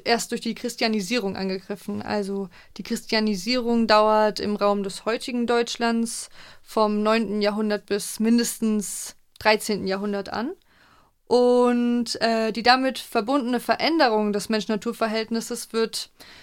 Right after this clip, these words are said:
vielleicht am besten durch die Fällung der Donaueiche symbolisiert. Ähm, das war ein sehr alter Baum, der in Fritzlar stand und für viele germanische Stämme heilig war.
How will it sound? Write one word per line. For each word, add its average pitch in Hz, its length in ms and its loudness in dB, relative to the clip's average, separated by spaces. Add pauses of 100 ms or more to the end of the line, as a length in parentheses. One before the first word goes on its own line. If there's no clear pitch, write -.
(220)
vielleicht 233 280 4
am 233 120 6
besten 240 320 2
durch 226 140 2
die 220 100 -6
Fällung 208 720 0
der 208 440 2 (220)
Donaueiche 202 760 0
symbolisiert. 196 840 -4 (320)
Ähm, 196 680 -4 (500)
das 208 180 -4
war 226 80 4
ein 233 140 6
sehr 226 640 6 (160)
alter 220 460 6
Baum, 208 560 4
der 208 120 2
in 208 80 2
Fritzlar 254 420 -4
stand 262 340 0
und 220 120 -2
für 214 120 -6
viele 214 440 2
germanische 208 520 2
Stämme 202 320 0
heilig 196 320 -6
war. 214 180 0